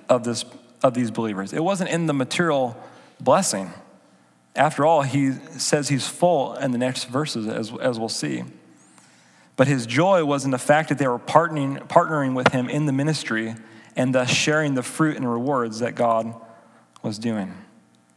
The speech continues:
And so if we're to be content in life, we need to have a proper understanding of money. Money, yes, we need it to survive, right?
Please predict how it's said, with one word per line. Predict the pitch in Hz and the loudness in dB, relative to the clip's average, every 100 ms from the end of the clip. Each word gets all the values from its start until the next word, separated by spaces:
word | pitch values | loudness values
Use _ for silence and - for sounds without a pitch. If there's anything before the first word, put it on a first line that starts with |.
| _ _ _ - - | _ _ _ -20 -6
And | 165 | -2
so | 156 165 | 0 2
if | 185 | 2
we're | 214 | 0
to | 196 | 0
be | 185 | 0
content | 170 143 - 190 151 | 0 0 2 2 2
in | 156 | 2
life, | 151 170 160 | 4 2 0
we | 160 | -2
need | 160 | 0
to | |
have | 147 135 | 0 0
a | |
proper | 127 147 147 135 | 2 2 2 0
understanding | 127 127 117 131 127 123 120 117 | 0 -2 -2 -2 -2 -2 -4 -6
of | 120 104 | -8 -4
money. | 117 135 95 - - _ _ _ _ _ _ _ _ _ - - - | -2 -2 -4 -10 -20 _ _ _ _ _ _ _ _ _ -20 -8 2
Money, | 160 190 180 | 4 4 2
yes, | 156 156 175 - | 2 2 0 -4
we | 135 147 | -2 0
need | 147 147 | 2 0
it | 143 | -2
to | - | -6
survive, | - 123 117 123 123 117 | -6 -2 2 2 2 2
right? | 123 151 | 0 0